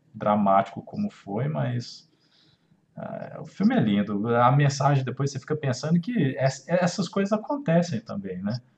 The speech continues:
É, os pais limitados,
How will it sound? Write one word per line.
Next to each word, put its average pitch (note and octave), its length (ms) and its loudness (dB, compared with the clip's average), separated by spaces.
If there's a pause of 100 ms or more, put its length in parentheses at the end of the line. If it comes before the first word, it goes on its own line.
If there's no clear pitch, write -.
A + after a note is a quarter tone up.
(480)
É, F#2 320 -6
os - 280 -12
pais A2+ 800 6 (240)
limitados, A2+ 1300 4